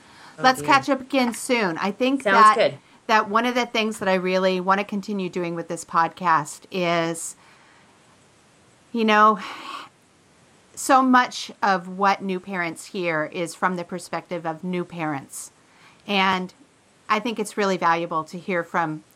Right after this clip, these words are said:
Speaker 2: older parents, experienced parents, to, so that the newbies understand that,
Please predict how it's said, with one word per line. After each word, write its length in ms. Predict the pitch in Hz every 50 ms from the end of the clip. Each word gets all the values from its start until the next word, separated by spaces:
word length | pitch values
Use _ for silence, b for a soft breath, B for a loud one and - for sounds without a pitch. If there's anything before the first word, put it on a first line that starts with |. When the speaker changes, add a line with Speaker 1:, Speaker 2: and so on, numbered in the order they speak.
| _ _ _
Speaker 2:
older 280 | - 196 208 208 226 233
parents, 500 | - 247 233 233 233 240 247 - - -
experienced 960 | 175 - - - - 185 185 196 196 196 202 - - _ _ - - - -
parents, 500 | - 220 214 214 214 220 214 - - - b b b b b b b _ -
to, 280 | - 214 196 180 175 - - _ _ _ _ _ _
so 240 | _ - - 254 233
that 300 | 208 214 202 196 196 - _ _ _ _ _ _ _ _ _ _ _ _ _ _ _ _ _ _ _ _ _ _ _ _ _ _ _ _ _ _ _
the 120 | 208 208 226
newbies 640 | 226 226 233 233 233 196 220 190 180 180 170 - - -
understand 840 | 208 196 196 190 185 180 - - - 208 190 180 175 165 160 151 -
that, 200 | - 170 160 -